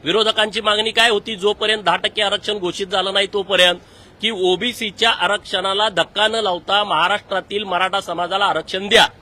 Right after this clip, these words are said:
सत्ताधारी पार्टीतले नेते पण काय सांगत होते की आम्ही ओबीसीच्या आरक्षणाला धक्का न लावता आम्ही मराठा समाजाला आरक्षण देणार आहे.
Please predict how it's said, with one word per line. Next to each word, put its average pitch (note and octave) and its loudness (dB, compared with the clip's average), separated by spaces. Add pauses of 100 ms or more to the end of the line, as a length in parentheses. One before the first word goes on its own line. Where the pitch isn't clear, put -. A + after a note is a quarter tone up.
(420)
सत्ताधारी A#3 2
पार्टीतले A#3 0
नेते G#3+ 0
पण A#3 -2
काय A3+ 4
सांगत A3 0
होते G#3+ 2 (160)
की G#3+ 0
आम्ही A3 4
ओबीसीच्या A3+ 0
आरक्षणाला G#3+ 2
धक्का G3+ 2
न A3 -2
लावता A#3 4 (160)
आम्ही G#3 0
मराठा G#3+ 0
समाजाला G3+ -2
आरक्षण F#3 -2
देणार A3 4
आहे. B2+ 2